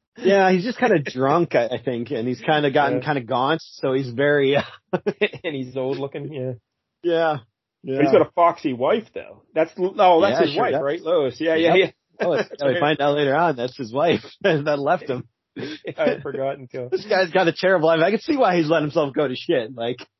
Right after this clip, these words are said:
Speaker 2: Mm-hmm.
Speaker 1: this life is pretty awful.
Speaker 2: His foxy wife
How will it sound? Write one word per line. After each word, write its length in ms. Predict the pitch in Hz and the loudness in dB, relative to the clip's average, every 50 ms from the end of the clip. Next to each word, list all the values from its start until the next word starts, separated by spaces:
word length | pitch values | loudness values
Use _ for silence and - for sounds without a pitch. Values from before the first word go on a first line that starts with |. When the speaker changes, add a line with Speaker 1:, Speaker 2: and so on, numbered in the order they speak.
| _ _ _ _ _ _ - | _ _ _ _ _ _ -10
Speaker 2:
Mm-hmm. 140 | 156 139 143 - _ - | -10 -10 -10 -10 _ -6
Speaker 1:
this 160 | 240 285 220 | -6 -4 0
life 240 | 180 196 196 202 180 143 | 2 4 4 4 2 0
is 100 | - - _ | -6 -8 _
pretty 220 | - 185 170 160 160 | -2 0 2 4 4
awful. 460 | 160 151 139 - 107 98 107 107 - _ _ _ - 180 190 _ _ _ _ _ _ - | 4 2 0 -2 -6 -12 -12 -14 -20 _ _ _ -20 -20 -20 _ _ _ _ _ _ -10
Speaker 2:
His 140 | 135 139 139 - - | -10 -10 -8 -4 -2
foxy 400 | - 135 139 135 - 175 143 127 | -2 0 0 -2 -4 -4 -4 -2
wife 300 | 123 123 131 139 147 | 0 0 2 0 0